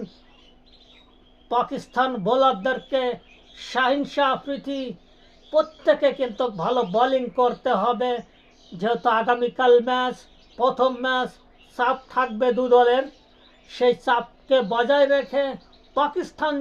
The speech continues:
যদি প্রথম ম্যাচে জয় তুলে নিতে পারে,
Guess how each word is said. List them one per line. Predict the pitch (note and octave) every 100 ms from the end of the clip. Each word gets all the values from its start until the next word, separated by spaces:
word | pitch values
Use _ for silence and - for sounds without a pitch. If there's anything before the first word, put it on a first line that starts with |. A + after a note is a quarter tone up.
| C4+
যদি | C4 C4 A3 A#3
প্রথম | B3+ B3 B3+ B3+
ম্যাচে | B3 A#3+ B3 A3 - _ - F#3 -
জয় | A#3 C4+ C4
তুলে | C#4+ C#4 B3+
নিতে | B3+ C4 G#3+ A#3
পারে, | B3 B3